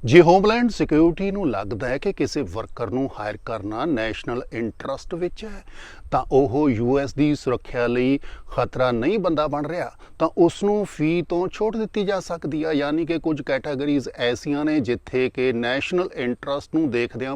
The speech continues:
ਪੋਸੀਬਲ ਐਗਜ਼ੈਂਪਸ਼ਨ ਦਿੱਤੀ ਜਾ ਸਕਦੀ ਹੈ। ਸਰਕਾਰ ਦਾ ਮਕਸਦ ਕਲੀਅਰ ਹੈ, ਸਾਫ਼ ਹੈ। ਅਮਰੀਕੀ ਸਰਕਾਰ ਕਹਿੰਦੀ ਹੈ ਕਿ ਇਹ ਫੀ ਇਸ ਲਈ ਹੈ ਤਾਂ ਕਿ ਯੂ ਐਸ ਵਰਕਰਾਂ ਨੂੰ ਵਧੇਰੇ ਮੌਕੇ ਮਿਲਣ, ਜ਼ਿਆਦਾ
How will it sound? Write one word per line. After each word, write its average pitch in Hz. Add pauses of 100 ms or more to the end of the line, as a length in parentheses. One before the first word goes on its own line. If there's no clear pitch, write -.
ਪੋਸੀਬਲ 151
ਐਗਜ਼ੈਂਪਸ਼ਨ 135
ਦਿੱਤੀ 180
ਜਾ 208
ਸਕਦੀ -
ਹੈ। - (440)
ਸਰਕਾਰ 196
ਦਾ 190
ਮਕਸਦ 147
ਕਲੀਅਰ 156
ਹੈ, 107
ਸਾਫ਼ 139
ਹੈ। - (400)
ਅਮਰੀਕੀ 151
ਸਰਕਾਰ 113
ਕਹਿੰਦੀ 127
ਹੈ 139
ਕਿ 139
ਇਹ 147
ਫੀ 156 (340)
ਇਸ 175
ਲਈ 214
ਹੈ 226 (120)
ਤਾਂ 139
ਕਿ 135 (280)
ਯੂ 185
ਐਸ -
ਵਰਕਰਾਂ 127
ਨੂੰ 160
ਵਧੇਰੇ 127
ਮੌਕੇ 110
ਮਿਲਣ, 120
ਜ਼ਿਆਦਾ 110